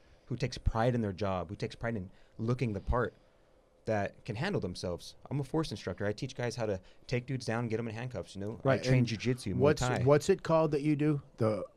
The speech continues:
Speaker 1: Uh, force instructor.
Speaker 2: Force
Speaker 1: Use of,
Speaker 2: instructor.
Speaker 1: use of force instructor.
Speaker 2: Right, and now that's mandatory for where you are, correct?
Speaker 1: Yeah, we
Speaker 2: And
Speaker 1: have to
Speaker 2: how
Speaker 1: do
Speaker 2: long,
Speaker 1: training.
Speaker 2: how long do they go through that?
Speaker 1: So I went through a five-week use of force instructor school,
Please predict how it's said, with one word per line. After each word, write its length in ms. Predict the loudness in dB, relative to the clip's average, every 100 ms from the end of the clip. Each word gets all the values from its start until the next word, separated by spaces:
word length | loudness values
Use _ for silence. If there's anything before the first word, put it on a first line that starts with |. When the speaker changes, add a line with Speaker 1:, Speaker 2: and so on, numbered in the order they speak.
| _ -20 -20 -12
Speaker 1:
Uh, 140 | -8 -2
force 260 | 2 2
instructor. 340 | 0 -6 -6 0
Speaker 2:
Force 100 | 6 8
Speaker 1:
Use 40 | 8
of, 60 |
Speaker 2:
instructor. 160 | 4 2
Speaker 1:
use 120 | 2
of 80 | 0
force 240 | 0 0 -2
instructor. 260 | -4 4
Speaker 2:
Right, 180 | 6 6
and 160 | 2 6
now 240 | 6 6 2
that's 380 | 4 4 4 2
mandatory 960 | 2 6 6 6 4 4 2 2 0 -6
for 320 | -2 0 2
where 260 | 2 4 4
you 240 | 4 2
are, 300 | 2 0 -4 -4
correct? 360 | 0 0 0 -4 -4
Speaker 1:
Yeah, 200 | 0 0
we 120 | 2
Speaker 2:
And 40 | 2
Speaker 1:
have 80 | 4
to 60 |
Speaker 2:
how 100 | 4
Speaker 1:
do 80 | 4
Speaker 2:
long, 60 | 4 4
Speaker 1:
training. 100 | 2 0
Speaker 2:
how 160 | 2
long 200 | 4 4
do 80 | 2
they 120 | 0
go 180 | 0 -2
through 160 | -2 -4
that? 240 | -6 -8 -14 -20 -8
Speaker 1:
So 120 | -2 4
I 100 | 4
went 200 | 4 2
through 120 | 0
a 40 |
five-week 400 | 2 2 2 2
use 160 | 0 -2
of 40 | 0
force 180 | 0
instructor 360 | -2 -2 -2 -2
school, 460 | -6 0 2 2